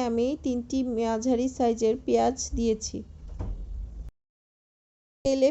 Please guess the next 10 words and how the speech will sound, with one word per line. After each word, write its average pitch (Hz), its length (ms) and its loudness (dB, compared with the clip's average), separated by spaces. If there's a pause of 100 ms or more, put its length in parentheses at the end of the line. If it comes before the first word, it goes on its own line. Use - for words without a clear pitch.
পেঁয়াজ 247 380 4
কিছুক্ষণ 262 520 -2
ভাজার 233 360 4 (100)
পর 220 260 10
যখন 226 400 2
হালকা 233 380 2
ব্রাউন 220 440 4
কালার 247 320 6
চলে 233 300 6
আসবে, 233 360 4